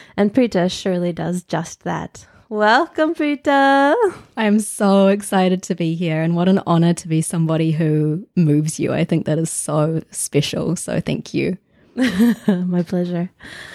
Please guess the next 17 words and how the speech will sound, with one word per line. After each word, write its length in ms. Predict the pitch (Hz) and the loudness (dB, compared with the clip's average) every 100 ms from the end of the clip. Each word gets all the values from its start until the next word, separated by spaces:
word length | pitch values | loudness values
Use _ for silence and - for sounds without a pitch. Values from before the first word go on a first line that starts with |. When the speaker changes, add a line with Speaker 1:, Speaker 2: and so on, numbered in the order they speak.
| - - - - _ - | -20 -20 -20 -20 _ 2
Speaker 1:
So 580 | 320 359 240 196 196 - | 4 4 4 0 -4 -4
I 240 | 254 285 320 | 0 2 2
thought 320 | 320 294 294 | 2 0 0
that 100 | 277 | -2
I 140 | 269 | -2
would 160 | 262 240 | -2 -4
just 180 | 262 247 | -6 -6
kind 200 | 269 240 | -6 -6
of 100 | 220 | -4
ground 500 | 208 190 196 214 220 | -2 0 0 0 -2
us 220 | 220 220 | -4 -4
in 460 | 208 208 214 214 214 | -6 -4 -6 -10 -14
for 720 | - 196 190 185 185 180 170 | -10 -4 0 2 2 0 -2
our 420 | - 185 180 180 185 | -2 0 2 2 2
little 280 | 185 185 | 2 2
interview 840 | 185 190 226 208 180 165 170 190 202 - | 2 2 2 2 0 0 0 0 -4 -2
by 680 | 180 180 175 170 165 165 | 0 2 2 2 0 -2